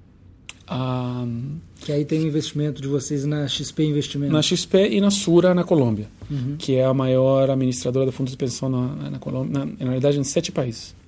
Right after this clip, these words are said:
Speaker 1: Todos menos o Brasil. Todos os grandes da América Latina, menos o Brasil.
Speaker 2: Fala, fala um pouco desse tema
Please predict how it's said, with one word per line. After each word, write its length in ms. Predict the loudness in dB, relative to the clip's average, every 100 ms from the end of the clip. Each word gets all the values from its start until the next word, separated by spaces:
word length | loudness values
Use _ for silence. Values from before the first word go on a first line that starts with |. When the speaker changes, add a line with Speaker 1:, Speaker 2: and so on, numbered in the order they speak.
| -20 -14 2
Speaker 1:
Todos 240 | 2 4
menos 220 | 0 -2
o 20 | -2
Brasil. 320 | -4 -4 -8 -18 -18 -16 -10 -2
Todos 240 | -2 -2
os 60 | -6
grandes 340 | -2 -2 -2
da 40 | -2
América 240 | -4 -4
Latina, 180 | -6 -6
menos 180 | -6 -8
o 40 |
Brasil. 240 | -10 -12 -14 -16 -16 -10
Speaker 2:
Fala, 320 | -4 -2 -2
fala 200 | 0 0
um 60 | 2
pouco 300 | 0 -2 2
desse 340 | 2 2 -4
tema 560 | -4 -2 0 -2 -4